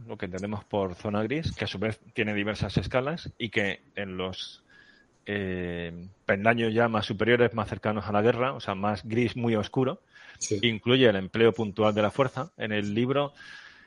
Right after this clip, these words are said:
Speaker 1: pones ejemplos que, que yo creo que todo el mundo recuerda, o sea, que, que no es historia remota, sino que es, eh, por un lado, cuando Estados Unidos mata a Soleimani en dos mil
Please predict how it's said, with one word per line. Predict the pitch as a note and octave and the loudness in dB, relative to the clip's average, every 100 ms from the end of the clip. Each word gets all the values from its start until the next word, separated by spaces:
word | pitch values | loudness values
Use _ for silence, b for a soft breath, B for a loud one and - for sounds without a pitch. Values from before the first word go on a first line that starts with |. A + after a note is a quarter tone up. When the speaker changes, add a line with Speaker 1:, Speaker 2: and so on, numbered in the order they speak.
| _ | _
Speaker 1:
pones | B2+ A#2+ B2+ | 2 4 2
ejemplos | - B2 D3 - | 0 2 2 4
que, | C3 A2+ G2+ G2+ G2 | 4 4 4 0 -4
que | G#2 | -2
yo | |
creo | A2 A2 | 0 0
que | G#2 | 2
todo | G#2+ | 0
el | |
mundo | A2 A2+ G2+ | 2 2 2
recuerda, | F#2 A2+ F2 | 4 2 2
o | E2 | -4
sea, | E2+ | -8
que, | F2 F2+ F#2 G2 | -6 -4 -6 -10
que | G2+ | -12
no | G2 G2 | -8 -6
es | A2 | -6
historia | F#2+ A2+ G#2+ G#2+ G#2 G2+ G2 - | -2 2 4 4 4 0 -6 -12
remota, | G#2+ G2+ G#2 G#2 A#2+ | -4 -2 0 2 2
sino | A2+ G2+ | 0 -2
que | F#2+ G2+ | 0 0
es, | F#2 - | 0 -4
eh, | A2 G2+ F#2+ F2 F2+ | -2 0 -2 -4 -6
por | F#2 G2+ | -4 2
un | |
lado, | G#2+ G2 | 2 2
cuando | G2 F#2 | -2 -2
Estados | - G2+ | 0 0
Unidos | G#2+ A2+ G#2+ G2 - | 2 0 0 -2 0
mata | G#2 G#2 G#2+ | 2 4 4
a | |
Soleimani | - G2+ G2+ A2 B2+ F#3 _ | 4 0 2 0 -2 -8 _
en | - F#2+ F#2+ F#2 F2 F#2+ | -10 -8 -8 -12 -16 -10
dos | F#2+ F2+ - | -6 -6 -8
mil | G#2 A2 A2 A2 G#2+ G#2 | -6 0 2 2 0 -6